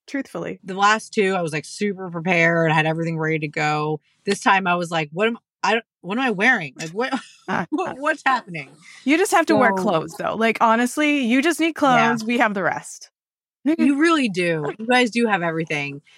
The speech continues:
Speaker 2: But of course, like, 'cause it was a girl, I wanted, like, I had an outfit for her that
Speaker 1: Yeah.
Speaker 2: I wanted her to come home in and, like, all the things. And, like, just frantically running around trying to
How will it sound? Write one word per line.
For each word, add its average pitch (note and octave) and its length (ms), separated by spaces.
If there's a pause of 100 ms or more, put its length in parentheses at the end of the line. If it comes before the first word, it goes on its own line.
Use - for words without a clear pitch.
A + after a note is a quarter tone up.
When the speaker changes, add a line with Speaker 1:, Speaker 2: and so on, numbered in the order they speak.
(120)
Speaker 2:
But B3 80
of B3 100
course, C#4 320
like, G#3 360
'cause E3+ 140
it E3+ 100
was E3+ 140
a F3+ 60
girl, C3+ 560
I D3 100
wanted, D3 360
like, C#3+ 240 (280)
I E3 80
had F3 180
an F#3 220
outfit F3 400
for F3 180
her E3+ 180
that E3+ 120
Speaker 1:
Yeah. D#3+ 60
Speaker 2:
I - 20
wanted D#3 280
her E3 140
to D#3+ 80
come - 160 (100)
home D#3+ 260
in D#3 220
and, C#3 80
like, C3+ 200
all D3+ 200
the D#3 100
things. D3 560 (480)
And, E3+ 120
like, D#3+ 160
just - 200
frantically F3 600
running D3+ 280
around D3+ 400
trying D3 260
to D3 120